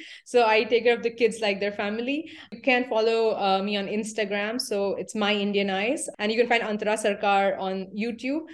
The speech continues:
So those are places you, where you'll be able to find everything that we do in Sunday class. And, uh, and you can email me. I ha-, have my details there. You can contact me through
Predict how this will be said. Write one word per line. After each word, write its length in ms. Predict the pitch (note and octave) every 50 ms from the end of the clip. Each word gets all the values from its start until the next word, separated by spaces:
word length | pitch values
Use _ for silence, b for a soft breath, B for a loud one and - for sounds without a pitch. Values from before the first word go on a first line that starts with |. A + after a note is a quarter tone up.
| B B B B B
So 120 | - A#3+
those 220 | A#3 B3 B3+ C4
are 80 | C#4 C#4+
places 340 | C#4+ C#4 C4 C4 C#4 C#4 B3+
you, 180 | B3+ B3 F3+
where 260 | G3+ B3 C4 C4 - - - - G3+ F#3
you'll 220 | - C4+ A#3+ B3+
be 140 | A3 C4+ C4
able 160 | B3+ A3 B3
to 100 | A#3+ B3+
find 220 | B3+ C4 B3+ B3 B3
everything 480 | - A#3+ C4 A#3 B3 A#3+ A#3+ C4 B3 A#3+
that 160 | A#3 A3 G#3+
we 80 | A3+ G#3
do 200 | F#3+ G#3+ G3+ G#3
in 100 | G#3+ A3
Sunday 400 | A3 A3 G3+ G3+ G3+ G3+ G#3 G3+
class. 360 | B3+ B3 D4 G#4+ B4 - - B B B B B B B
And, 420 | - A3 G#3 G#3+ G#3+ G#3+ A3 A3 G#3+
uh, 320 | G#3 G3+ G3+ G3+ G3 G3+ -
and 160 | A3+ A3 G#3+
you 40 | G#3+
can 140 | A3 A#3 A3
email 320 | A#3 A3+ A3+ A#3 A#3 A#3
me. 180 | A#3 A#3+ A#3 A3+
I 100 | A3 G#3+
ha-, 260 | G#3+ G#3+ G#3 G3+ G3
have 220 | - - G#3 G3 G3+
my 100 | G3+ G3
details 540 | G3 G3 G3+ G3 G3+ G3 G3 G3 F#3+ F#3+ -
there. 200 | G#3+ G#3+ G#3+ G#3
You 120 | G3+ G3+
can 160 | G#3 F#3+ G3
contact 360 | - F#3+ F#3+ F#3+ G3 F#3 F#3
me 140 | G3 F#3+ F#3+
through 220 | F#3+ F#3+ - F#3+